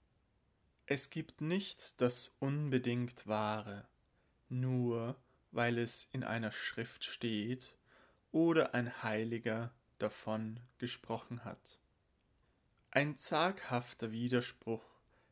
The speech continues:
gilt in einem solchen Denksystem bereits als Häresie und wird von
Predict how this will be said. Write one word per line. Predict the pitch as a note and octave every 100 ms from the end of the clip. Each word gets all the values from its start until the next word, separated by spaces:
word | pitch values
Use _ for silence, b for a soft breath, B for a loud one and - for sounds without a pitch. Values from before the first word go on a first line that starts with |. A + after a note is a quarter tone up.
| b -
gilt | B2+ B2 D3+ D#3+ - - -
in | B2+
einem | - A#2 A2+ A2 - -
solchen | - - A#2+ D3 - D#3+ D#3
Denksystem | A#2 A2+ A2+ - B2+ - - A#2+ A2+ A2+ A#2+ b b b -
bereits | A2+ G#2 G#2+ A#2+ D3+ - -
als | - A2 G#2+ - -
Häresie | - C3+ C#3 C#3+ B2+ - - A#2 A2+ A#2 A#2+ b b b b -
und | A#2+ G#2 A#2+
wird | A#2 B2+ D3+ D#3+ - _
von | - -